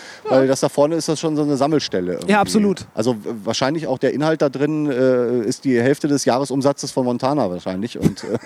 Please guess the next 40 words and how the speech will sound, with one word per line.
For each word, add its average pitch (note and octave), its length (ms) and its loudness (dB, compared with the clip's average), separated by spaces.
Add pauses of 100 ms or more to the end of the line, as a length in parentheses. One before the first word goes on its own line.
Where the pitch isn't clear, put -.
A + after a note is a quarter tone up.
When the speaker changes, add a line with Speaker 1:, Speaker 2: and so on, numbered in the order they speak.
(600)
Speaker 2:
<laughs> - 720 -18
also B2+ 160 2
es A#2 60 -4
ist - 80 -4
eine B2 80 0
Menge C#3 220 2
Zeug C#3+ 260 2
hier, F#2+ 180 -2
ja. E2+ 160 -6 (920)
Speaker 1:
Ja, A2+ 80 -12
aber, C3 240 -2 (320)
aber D3+ 180 -2
geil. D3 340 0 (640)
Ein F#3+ 140 0
geiler C#4 400 0
Ort, A3 360 -2
weil A3 380 -4 (1800)
ich, - 180 -2
ich, G3+ 180 -16
ich - 120 -10
kann's B3 240 -2
nicht B3+ 120 0
mal A#3 120 0
sagen, A#3+ 280 0
weil F#3 100 4
es F3+ 100 -2
ist G#3 140 -2
nicht C4+ 180 2
wirklich G#3+ 320 0 (200)
ruhig, G#3+ 640 4
aber F3+ 500 2 (220)
es F#3 160 -2
ist, - 400 -2 (720)
es - 140 -2
hat A3 140 2
so B3 60 4
eine, F#3+ 200 2
so G3 100 -4
eine G3 200 0
eigen-, C4+ 420 0